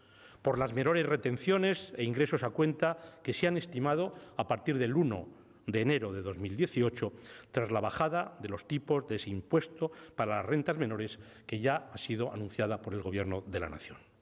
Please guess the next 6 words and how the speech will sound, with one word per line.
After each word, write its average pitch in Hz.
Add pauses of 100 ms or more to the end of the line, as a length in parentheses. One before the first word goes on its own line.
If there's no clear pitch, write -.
(1500)
Por -
su 110
parte, 165 (460)
los 127
impuestos 123
especiales 160